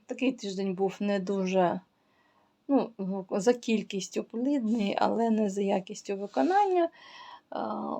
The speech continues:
ось, і, а, буду далі просувати ці процесики і брати з собою в магічний кубик, дещо інші. А ми побачимося з вами у наступних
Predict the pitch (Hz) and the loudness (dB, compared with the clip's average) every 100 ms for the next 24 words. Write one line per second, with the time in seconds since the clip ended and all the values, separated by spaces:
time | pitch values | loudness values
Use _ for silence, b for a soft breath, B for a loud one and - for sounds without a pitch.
0 | - 208 208 196 - - 285 294 285 277 | -6 -6 -6 -8 -12 -10 -6 -2 2 0
1 | B B - 190 190 196 196 196 196 220 | B B -10 -8 -6 -6 -6 -8 -6 -4
2 | 196 196 202 196 185 185 - 208 185 - | -4 0 0 0 0 -2 -6 -16 -10 -2
3 | 320 370 370 277 - 262 269 240 226 226 | 2 2 2 -12 -8 -8 -6 -8 -6 -6
4 | 226 - 208 - 202 190 202 185 185 185 | -4 -6 -12 -8 -8 -6 -4 -6 -8 -14
5 | - 196 196 208 196 196 202 202 - - | -10 -12 -6 -4 -4 -6 -6 -8 -10 -10
6 | - - 101 208 - - - 202 - 262 | -12 -10 -10 -10 -12 -20 -12 -12 -10 -6
7 | 262 311 320 - 269 - B B B B | -4 -2 -4 -4 -6 -6 B B B B
8 | B B B - 302 403 240 202 226 226 | B B B 2 2 2 -2 2 4 4
9 | 226 208 202 185 196 190 208 262 330 311 | 0 0 0 -2 -4 -2 2 2 2 2
10 | 294 269 208 226 - 208 - 196 185 _ | 6 6 6 0 -4 -10 -10 -12 -12 _
11 | _ | _